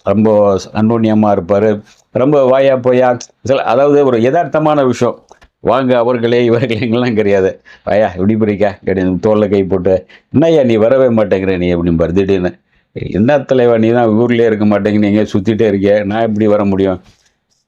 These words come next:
அதனால தான் உங்க தம்பி இருக்காருல்ல, அங்கே போனா அங்க உங்க தம்பியே அந்த டிஃபன் கொடுப்பாரு, இது கொடுப்பாரு, அங்கேயே உட்கார்ந்து பே-, உங்க, உங்களை பத்தி அவர்கிட்ட பேசிட்டு வந்துரும். "என்னத்துக்கு?" "ஓ, அதான் நீ அந்த பக்கம் போறியா நீ?" அப்படிம்பாரு. சு-, சும்மா ஜாலியா கிண்டல் அடிச்சு பேசிட்டு இருப்போம்.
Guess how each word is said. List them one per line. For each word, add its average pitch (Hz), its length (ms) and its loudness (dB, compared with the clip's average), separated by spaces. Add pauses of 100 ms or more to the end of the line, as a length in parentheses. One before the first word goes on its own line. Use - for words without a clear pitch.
அதனால 151 300 0
தான் 151 100 2
உங்க 131 140 2
தம்பி 127 320 0
இருக்காருல்ல, 127 380 0
அங்கே 120 200 0
போனா 127 260 0
அங்க 120 180 0
உங்க 113 180 -2
தம்பியே 123 180 2
அந்த 123 200 2
டிஃபன் 117 340 -2
கொடுப்பாரு, 113 340 0
இது 113 100 0
கொடுப்பாரு, 113 300 -2
அங்கேயே 113 200 2
உட்கார்ந்து 123 340 0
பே-, 107 120 -4
உங்க, 113 280 0
உங்களை 120 260 0
பத்தி 127 280 -2
அவர்கிட்ட 143 380 0
பேசிட்டு 127 240 -2
வந்துரும். 117 220 0
"என்னத்துக்கு?" 113 500 0 (160)
"ஓ, 117 180 2
அதான் 123 320 0
நீ 135 100 0
அந்த 123 240 -2
பக்கம் 123 280 -4
போறியா 104 300 -2
நீ?" 107 260 0
அப்படிம்பாரு. 98 540 -2 (460)
சு-, - 60 -10 (100)
சும்மா 151 200 0
ஜாலியா 131 480 -2
கிண்டல் 131 300 0
அடிச்சு 117 240 -2
பேசிட்டு 113 420 -2
இருப்போம். 98 360 -4